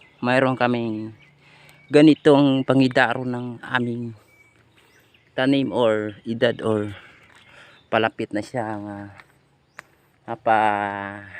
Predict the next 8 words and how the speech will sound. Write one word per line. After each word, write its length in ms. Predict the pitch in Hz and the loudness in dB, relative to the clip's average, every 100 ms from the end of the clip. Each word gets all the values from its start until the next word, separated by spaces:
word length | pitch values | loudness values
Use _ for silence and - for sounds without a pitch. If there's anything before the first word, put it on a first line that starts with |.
| - _ _ - _ - _ _ _ - | -20 _ _ -20 _ -20 _ _ _ -12
mapapatay. 640 | 120 113 104 95 - 127 120 | -6 -4 -4 -4 -2 -4 -4
Pero, 360 | 117 117 110 101 _ _ _ _ - _ _ _ _ - | -8 -6 -8 -12 _ _ _ _ -20 _ _ _ _ -6
o 120 | 120 - | -6 -2
kung 220 | 147 143 | -2 0
may 200 | 139 117 | -2 -6
ideya 320 | 117 120 120 | -6 -6 -4
ka 160 | 135 113 | -4 -6
or 480 | 110 110 110 107 | -8 -8 -12 -14